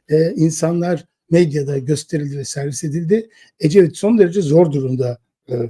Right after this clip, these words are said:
kaldı ve o, o kriz, e, meselesi, e, Türkiye'de ciddi bir karşılık buldu. Erken seçime,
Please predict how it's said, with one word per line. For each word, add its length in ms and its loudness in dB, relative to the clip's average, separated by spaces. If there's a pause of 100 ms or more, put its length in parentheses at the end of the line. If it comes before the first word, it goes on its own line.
kaldı 320 -4
ve 240 8 (320)
o, 340 8
o 180 8
kriz, 500 4 (120)
e, 120 -2
meselesi, 680 -4 (340)
e, 240 0
Türkiye'de 480 -2
ciddi 280 0
bir 180 0
karşılık 540 -4
buldu. 200 -2
Erken 280 2
seçime, 400 -6